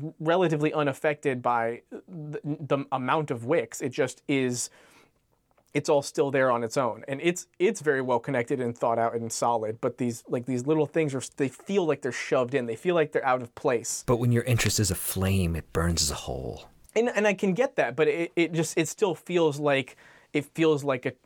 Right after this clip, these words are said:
Speaker 1: like a one dollar candle.
Speaker 2: Sure.
Speaker 1: It still feels kinda cheap. Like, it feels like, w-, when I can see the wicks is
Speaker 2: Sure.
Speaker 1: what I'm saying. I, I feel like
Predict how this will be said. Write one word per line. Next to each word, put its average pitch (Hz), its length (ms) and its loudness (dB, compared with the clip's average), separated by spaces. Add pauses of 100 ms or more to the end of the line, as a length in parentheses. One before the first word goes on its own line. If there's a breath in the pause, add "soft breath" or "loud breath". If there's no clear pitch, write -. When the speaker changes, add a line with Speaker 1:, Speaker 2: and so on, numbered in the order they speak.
Speaker 1:
like 135 140 -2
a 127 60 2
one 120 260 -2
dollar 104 240 -2
candle. 147 340 0
Speaker 2:
Sure. 110 60 -10
Speaker 1:
It - 20 -8
still 147 160 -2
feels 143 240 -2
kinda 120 320 -4
cheap. 113 400 -8
Like, 120 160 -4
it 120 80 -12
feels 135 240 -2
like, 123 220 0
w-, 175 180 -2
when 190 180 2
I 190 100 4
can 170 180 2
see 233 420 4
the 180 160 4
wicks - 460 0
is 156 80 2
Speaker 2:
Sure. 175 100 4
Speaker 1:
what 131 80 4
I'm 123 120 2
saying. 117 280 -4
I, 123 120 0
I 156 100 2
feel 147 260 0
like 120 300 0